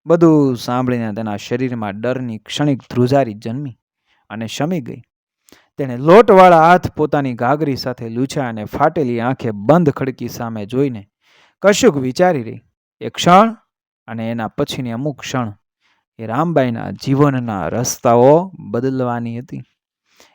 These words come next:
એ દિવસ રોજ કરતા અલગ ત-, હતો. વર્ષો પહેલા ચલાલામાં એક મગજથી અસ્થિર છોકરો હતો,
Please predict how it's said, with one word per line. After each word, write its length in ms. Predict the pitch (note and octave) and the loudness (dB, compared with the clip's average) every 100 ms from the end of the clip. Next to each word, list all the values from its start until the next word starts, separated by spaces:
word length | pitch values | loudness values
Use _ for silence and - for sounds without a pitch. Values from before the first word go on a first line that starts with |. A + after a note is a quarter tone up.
| _ | _
એ 100 | - | -12
દિવસ 500 | G#2+ C3+ F3+ F3+ - | 0 6 8 8 4
રોજ 360 | A#2 A#2+ D#3+ C3+ | 0 4 4 4
કરતા 440 | - A#2+ A#2+ G#2+ | -2 -2 0 0
અલગ 320 | G2 A#2 C3 | 0 -2 -4
ત-, 180 | C3+ - A#3+ - | -6 -8 -16 -14
હતો. 300 | - C3+ C#3 _ _ _ _ _ _ _ _ _ _ - | -10 -8 -10 _ _ _ _ _ _ _ _ _ _ 2
વર્ષો 380 | F#3 A3 G#3+ E3 | 4 6 6 6
પહેલા 360 | E3+ E3 D3+ | 6 4 2
ચલાલામાં 560 | C3 C#3 C#3 C3+ B2+ A#2 | 0 0 2 2 0 -2
એક 140 | A2 | -4
મગજથી 580 | G#2+ A#2+ D3 D3 - A#2+ | -6 -2 0 0 -2 -8
અસ્થિર 440 | A2 A#2 - C#3 A#2+ | -4 -6 -8 -12 -12
છોકરો 540 | - A#2+ B2 - C2+ | -12 -12 -10 -8 -8
હતો, 220 | B1+ - | -12 -16